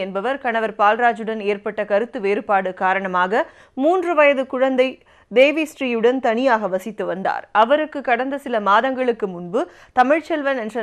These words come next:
நபரிடமிருந்து செல்போனில் ராங் நம்பர் அழைப்பு வந்துள்ளது. ஆரம்பத்தில் தமிழ்ச்செல்வனின் அழைப்பை தவிர்த்த ரூபினி நாளடைவில் அவருடன் பேசி பழகியுள்ளார். இதையடுத்து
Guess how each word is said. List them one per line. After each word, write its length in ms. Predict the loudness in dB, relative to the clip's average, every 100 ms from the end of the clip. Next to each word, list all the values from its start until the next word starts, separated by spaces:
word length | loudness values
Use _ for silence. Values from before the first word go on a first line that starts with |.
| -4
நபரிடமிருந்து 720 | -2 -2 -2 -4 -6 -6 -6 -6
செல்போனில் 600 | -6 -6 -2 -2 -2 -6 -10 _ -14 2
ராங் 320 | 4 4 2
நம்பர் 240 | -4 -6 -2
அழைப்பு 280 | -2 -2 -4 -10
வந்துள்ளது. 420 | -8 -4 -2 -2 -2 4 4
ஆரம்பத்தில் 540 | 4 -2 -6 -8 -4
தமிழ்ச்செல்வனின் 720 | -2 -2 -2 -6 -4 -4 -6 -2 0
அழைப்பை 360 | 0 0 -4 -2
தவிர்த்த 340 | -4 -4 -4 -4
ரூபினி 360 | -4 -4 -6 -6 -10 _ 0 4
நாளடைவில் 580 | 6 4 0 -2 -4 0
அவருடன் 420 | 2 2 0 -2 -2 -2
பேசி 260 | -2 -4 -6
பழகியுள்ளார். 680 | -4 -4 -6 -4 0 0 -2 -2
இதையடுத்து 500 | 0 0 -2 -4